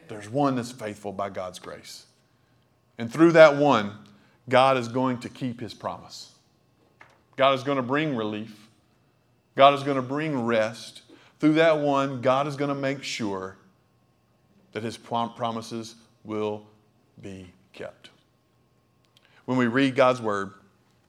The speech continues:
when we read God's word, there's so many things in there. Sons of God, daughters of men, things we can get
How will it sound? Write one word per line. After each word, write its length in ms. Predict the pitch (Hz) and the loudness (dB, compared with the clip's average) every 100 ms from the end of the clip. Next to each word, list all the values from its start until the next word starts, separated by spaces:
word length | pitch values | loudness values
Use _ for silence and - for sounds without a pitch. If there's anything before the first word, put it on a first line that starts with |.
| _ _ _ _ _ - | _ _ _ _ _ -10
when 140 | 120 | -8
we 60 | 113 | -4
read 240 | 120 135 | -4 0
God's 260 | 135 127 120 | 2 2 0
word, 220 | 120 110 | -2 -2
there's 180 | 120 113 | -4 -4
so 180 | 135 127 | -4 -2
many 200 | 117 104 | -4 -6
things 320 | 110 101 98 | -8 -10 -10
in 120 | 92 | -16
there. 160 | 92 92 | -16 -12
Sons 320 | - 135 127 | -8 -6 -6
of 140 | 117 | -6
God, 380 | 110 123 127 117 | -4 -2 -4 -4
daughters 360 | 117 135 127 113 | -2 -2 -2 -8
of 80 | |
men, 360 | 110 120 127 123 | -8 -6 -6 -8
things 260 | 127 147 131 | -6 -6 -8
we 100 | 127 | -10
can 220 | 123 110 | -10 -6
get 180 | 127 | -4